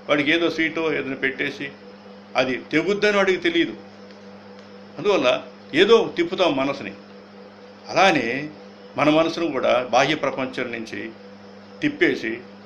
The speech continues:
పరమేశ్వరుని యందు మనం లయం కావాలి. అందువల్ల ఏమైపోయింది? అంతఃకరణ శుద్ధి ఏర్పడింది.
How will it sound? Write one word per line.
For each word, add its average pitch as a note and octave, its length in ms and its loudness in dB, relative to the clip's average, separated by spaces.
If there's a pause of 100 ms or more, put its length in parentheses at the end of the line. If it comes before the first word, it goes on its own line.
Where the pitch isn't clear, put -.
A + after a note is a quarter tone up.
(1300)
పరమేశ్వరుని G3 560 6
యందు D#3 320 -2 (140)
మనం B2 300 -4 (200)
లయం B2 280 0
కావాలి. G2+ 380 2 (2750)
అందువల్ల G3+ 320 8
ఏమైపోయింది? G3 840 2 (240)
అంతఃకరణ D3 520 0
శుద్ధి A#2 280 -8
ఏర్పడింది. G2 440 -8